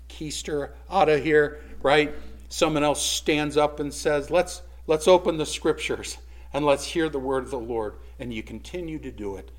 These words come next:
and you do it until Jesus Christ returns to take us home. That's what we do. That's what we do. Friends, would you bow with me? Let's pray. We thank you, Father, again for this night and for this wonderful passage of Scripture.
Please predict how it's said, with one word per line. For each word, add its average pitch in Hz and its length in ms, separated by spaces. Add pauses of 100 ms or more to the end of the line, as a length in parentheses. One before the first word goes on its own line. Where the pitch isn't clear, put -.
and 110 140
you 101 60
do 131 260
it 139 100
until 104 280
Jesus 113 520
Christ - 400
returns 98 480
to - 60
take 101 260
us - 120
home. 87 240 (520)
That's - 240
what 120 140
we 120 100
do. 117 280 (840)
That's 101 300
what 107 140
we 101 120
do. 82 240 (1000)
Friends, 147 280
would 131 100
you 127 100
bow 104 220
with 101 220
me? 98 120
Let's 98 260
pray. - 280 (1040)
We 113 80
thank 135 280
you, 139 80
Father, 160 420
again 156 360
for - 140
this 143 220
night 139 240
and 120 120
for 139 120
this 131 200
wonderful 139 460
passage - 460
of - 80
Scripture. - 480